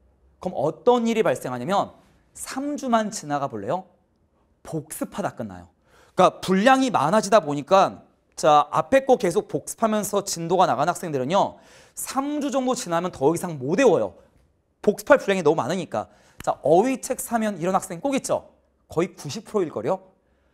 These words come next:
어휘책 앞에는 새카맣고 중간에 아예 하얀 학생 되게 많지. 그게 왜 그러냐면 누적돼서 외우려고 하니까 진도가 안 나가는 거예요.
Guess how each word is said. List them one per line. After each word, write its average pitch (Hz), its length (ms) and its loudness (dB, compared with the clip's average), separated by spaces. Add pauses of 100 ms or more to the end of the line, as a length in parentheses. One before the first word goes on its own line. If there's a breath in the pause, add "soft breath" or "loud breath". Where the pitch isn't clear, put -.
(480)
어휘책 220 580 4
앞에는 208 540 -2
새카맣고 269 680 0
중간에 196 560 4
아예 165 80 6
하얀 247 320 2
학생 214 220 -2
되게 170 160 2
많지. 123 440 -6 (280)
그게 - 160 -4
왜 180 140 6
그러냐면 175 580 0 (460 soft breath)
누적돼서 247 920 4
외우려고 196 640 4
하니까 170 240 2
진도가 160 520 -2
안 135 160 -6
나가는 196 380 4
거예요. 120 460 2